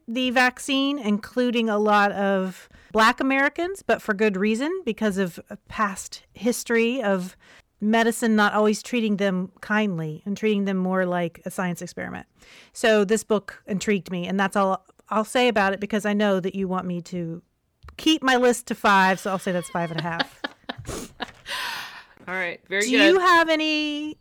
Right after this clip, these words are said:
Speaker 1: you have any goals, any reading goals for twenty twenty-one, Carrie?
Speaker 2: Nope. No goals.
Speaker 1: No.
Speaker 2: I don't
Speaker 1: My
Speaker 2: like to set goals,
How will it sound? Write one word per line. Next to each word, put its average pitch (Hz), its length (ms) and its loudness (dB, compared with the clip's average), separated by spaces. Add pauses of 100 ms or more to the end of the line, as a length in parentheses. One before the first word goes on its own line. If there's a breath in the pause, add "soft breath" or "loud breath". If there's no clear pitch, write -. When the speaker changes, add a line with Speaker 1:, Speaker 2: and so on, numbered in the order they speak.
Speaker 1:
you 294 140 2
have 311 120 6
any 320 160 2
goals, 277 600 6
any 277 180 2
reading 285 300 4
goals 330 280 4
for 339 120 -4
twenty 330 280 0
twenty-one, 330 540 0
Carrie? 320 400 0 (680)
Speaker 2:
Nope. 233 300 2 (640)
No 208 160 -2
goals. 185 420 2 (100)
Speaker 1:
No. 185 300 -4 (420 soft breath)
Speaker 2:
I 202 120 6
don't 208 160 2
Speaker 1:
My 208 80 6
Speaker 2:
like - 140 2
to 190 220 -4 (520)
set - 340 -4 (260)
goals, 156 540 -8